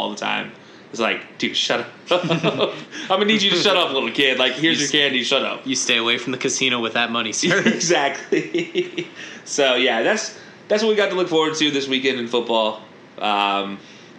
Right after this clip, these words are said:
Speaker 1: anything standing out to you? Anything you wanna say, add to it?
Speaker 2: Not a whole lot. We had a U F C event this last weekend. Cowboy Cerrone, Justin Gaethje, two exciting guys. Gaethje with an explosive first-round finish.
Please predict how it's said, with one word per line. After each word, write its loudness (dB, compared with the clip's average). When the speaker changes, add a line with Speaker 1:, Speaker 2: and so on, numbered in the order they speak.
Speaker 1:
anything 0
standing 0
out 0
to -4
you? 2
Anything -2
you -4
wanna -6
say, 0
add -2
to -2
it? -8
Speaker 2:
Not 2
a -2
whole 0
lot. 0
We 0
had 2
a 0
U 0
F -4
C -2
event -4
this -4
last -4
weekend. -4
Cowboy -2
Cerrone, -2
Justin -4
Gaethje, -2
two -2
exciting 0
guys. 0
Gaethje -2
with -4
an -4
explosive -6
first-round -4
finish. -2